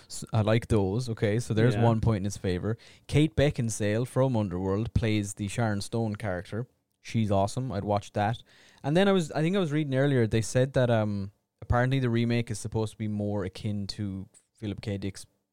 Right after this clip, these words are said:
Speaker 1: novel than the Arnie one.
Speaker 2: Yeah.
Speaker 1: Which, so I'm guessing they changed the law?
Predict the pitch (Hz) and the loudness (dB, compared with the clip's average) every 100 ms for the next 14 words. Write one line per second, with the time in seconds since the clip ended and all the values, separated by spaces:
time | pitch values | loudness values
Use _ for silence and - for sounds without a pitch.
0 | _ 104 95 101 110 - _ _ _ _ | _ -6 -4 -2 -6 -8 _ _ _ _
1 | 107 101 95 - _ _ _ _ 104 95 | -4 -2 -6 -10 _ _ _ _ -6 -4
2 | 104 107 117 120 - _ _ _ _ _ | -2 0 -2 -4 -10 _ _ _ _ _
3 | _ _ - 117 69 - - _ _ _ | _ _ -2 -2 -2 -6 -16 _ _ _
4 | _ _ _ _ _ - 101 98 104 139 | _ _ _ _ _ -6 -4 0 -2 0
5 | 139 123 - 110 135 165 117 101 117 240 | -2 -4 -2 -2 -2 -2 -2 2 2 0